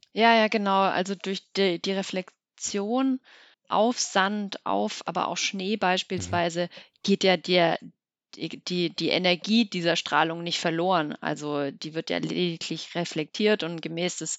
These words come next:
Speaker 1: physikalischen Prinzips der Reflexion hast du den Energiewert trotzdem weiterhin erhalten.
Speaker 2: Hm.
Speaker 1: Deswegen, ähm, äh, m-, sind gerade diese Abstrahleffekte, ähm, nicht zu unterschätzen. Ähm, und auch zum Beispiel, wenn man,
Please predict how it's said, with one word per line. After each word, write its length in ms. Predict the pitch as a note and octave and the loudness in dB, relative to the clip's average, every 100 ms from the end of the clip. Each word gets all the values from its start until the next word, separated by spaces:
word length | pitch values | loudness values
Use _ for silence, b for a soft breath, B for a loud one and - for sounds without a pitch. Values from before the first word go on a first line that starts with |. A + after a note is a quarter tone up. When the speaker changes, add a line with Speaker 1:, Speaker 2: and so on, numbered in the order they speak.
| B B B | B B B
Speaker 1:
physikalischen 760 | - F#3 E3 F3 E3+ F3+ - | -4 -2 -2 2 2 2 -4
Prinzips 460 | E3 F3 - A#3+ A#3 | -6 -6 0 0 2
der 140 | F#3+ | 2
Reflexion 640 | F3+ - F3 - F#3 F#3+ F3+ | 2 2 -4 -2 -2 -2 0
hast 240 | F3 - | -2 -2
du 40 | D#3+ | -6
den 160 | D#3+ | -6
Energiewert 880 | E3+ E3 D#3+ F3 G3 G3 F#3 F#3 - | -4 -4 -6 -4 0 4 4 2 -4
trotzdem 420 | - F3 - E3 | -4 -4 -4 -6
weiterhin 500 | D#3 D3+ D#3 D3 D#3 | -4 -2 -4 -6 -8
erhalten. 680 | D3+ C#3+ E3 D#3+ - D#3 D3+ B B B B | -8 -2 2 2 2 -8 -10 B B B B
Speaker 2:
Hm. 80 | F3+ | -4
Speaker 1:
Deswegen, 520 | F3 D#3 E3 E3 D#3+ | -2 2 2 2 -2
ähm, 500 | - D#3+ D#3+ D#3+ D#3 - | -2 -2 -4 -6 -8 -10
äh, 120 | - - | -12 -12
m-, 240 | E3 E3 - - A#2+ | -10 -10 -10 -12 -8
sind 220 | - F#3 | -4 -2
gerade 260 | E3 F3 E3+ | 2 2 0
diese 260 | D#3+ E3 | 0 0
Abstrahleffekte, 1120 | D#3+ - - F#3+ F3+ F3 - F#3 F3 - E3+ - B B B | 0 0 0 4 6 4 2 -4 -4 -2 -2 -4 B B B
ähm, 400 | - E3 E3 E3 - - - | -6 -4 -4 -8 -10 -20 -8
nicht 280 | F#3+ F#3+ - | -4 -2 -2
zu 140 | F3+ | -4
unterschätzen. 920 | D#3+ E3 E3 - A#3 - - F#3+ F#3 F3+ | -4 -2 2 2 2 -2 -8 -8 -8 -8
Ähm, 420 | - E3 E3+ E3+ - | -8 -8 -10 -14 -16
und 320 | D#3+ D#3+ - | -16 -6 0
auch 160 | E3 | 0
zum 160 | - F3+ | -2 -2
Beispiel, 260 | E3+ - E3 | -2 -2 -6
wenn 120 | E3+ | -2
man, 180 | E3+ | -2